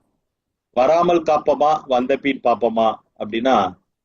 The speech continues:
வராமல் காப்போம் அப்படிங்கறத புத்திசாலித்தனம். ஏன்னா நமக்கு, நம்ம சாப்பிடுற சாப்பாடு அமிலத்தன்மை,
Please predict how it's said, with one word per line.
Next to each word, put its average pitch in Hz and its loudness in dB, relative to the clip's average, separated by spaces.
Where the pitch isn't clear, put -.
வராமல் 139 2
காப்போம் 131 -2
அப்படிங்கறத 117 -2
புத்திசாலித்தனம். 107 -4
ஏன்னா 143 6
நமக்கு, 131 6
நம்ம 117 -2
சாப்பிடுற 143 0
சாப்பாடு 135 0
அமிலத்தன்மை, 127 -2